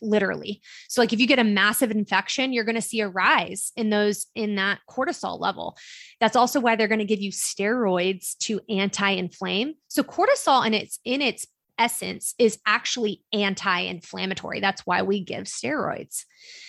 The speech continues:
But like anything in the body long term, this is not gonna be healthy.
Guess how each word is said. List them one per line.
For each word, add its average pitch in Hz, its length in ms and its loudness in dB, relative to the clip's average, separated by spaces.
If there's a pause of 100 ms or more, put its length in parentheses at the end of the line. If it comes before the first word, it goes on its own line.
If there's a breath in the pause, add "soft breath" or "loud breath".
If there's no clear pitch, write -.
(160 loud breath)
But 262 80 2
like 302 260 4
anything 339 380 4
in 302 80 2
the 247 80 4
body 202 380 2
long 196 340 0
term, 202 640 -4 (140)
this 214 200 2
is 262 160 0
not 214 300 4
gonna 208 160 -2
be 165 120 -8
healthy. - 600 -8